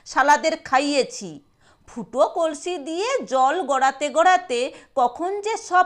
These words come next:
ফাঁকা হয়ে গেছে, টেরও পাইনি।" আমি হাসব না ব্যথিত হয়ে উঠব, ঠিক বুঝতে পারছিলাম না। তবু আশ্বাস দিয়ে বললাম,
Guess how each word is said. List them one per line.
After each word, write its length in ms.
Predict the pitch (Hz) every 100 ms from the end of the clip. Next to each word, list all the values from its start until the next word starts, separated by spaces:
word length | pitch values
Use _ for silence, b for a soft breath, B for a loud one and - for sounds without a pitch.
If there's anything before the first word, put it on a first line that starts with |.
| 359
ফাঁকা 360 | - 226 294 294
হয়ে 260 | 285 320 320
গেছে, 480 | 330 330 285 226 233 B _
টেরও 440 | 269 254 294 392
পাইনি।" 640 | 480 349 330 330 339 311 392 _ _ _ _ _ _ _ - b b b
আমি 320 | 262 262 320
হাসব 840 | 311 208 202 214 208 262 370 247 208
না 240 | 247 294
ব্যথিত 480 | 233 220 220 320 339
হয়ে 380 | 339 269 294 302
উঠব, 600 | 285 269 254 285 202 240 240
ঠিক 220 | 330 320
বুঝতে 480 | 202 214 240 - 294
পারছিলাম 600 | 294 170 165 - 190 175
না। 360 | 170 170 156 143 b b b -
তবু 320 | 262 254 349
আশ্বাস 520 | 294 277 - 294 285
দিয়ে 260 | 202 269 269
বললাম, 720 | 175 170 165 170 151 156